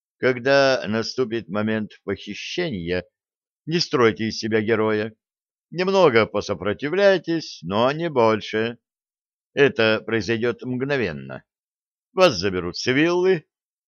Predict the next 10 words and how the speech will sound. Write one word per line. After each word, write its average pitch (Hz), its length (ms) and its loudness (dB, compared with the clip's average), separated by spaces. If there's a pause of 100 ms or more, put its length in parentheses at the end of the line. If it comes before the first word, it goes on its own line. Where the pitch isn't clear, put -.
(220)
и 143 120 4
вы 214 180 4
будете 185 440 2
со 185 200 -2
мной, 117 540 0
пока 117 300 2
мы 123 140 0
не 147 100 -4
получим 131 500 -4
деньги». 95 460 -4